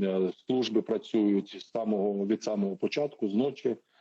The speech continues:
Е, відповідно, і рятувальники, і медичні служби, і міська влада працює.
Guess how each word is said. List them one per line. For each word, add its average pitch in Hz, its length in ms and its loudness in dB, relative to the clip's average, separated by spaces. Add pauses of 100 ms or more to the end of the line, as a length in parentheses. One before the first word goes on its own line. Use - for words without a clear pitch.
(220)
Е, 101 120 -2
відповідно, 104 640 2
і 98 80 4
рятувальники, 113 760 0
і 98 140 -2
медичні 110 500 -4
служби, 110 640 0
і 101 140 0
міська 101 340 -2
влада 127 280 -4
працює. 127 600 -2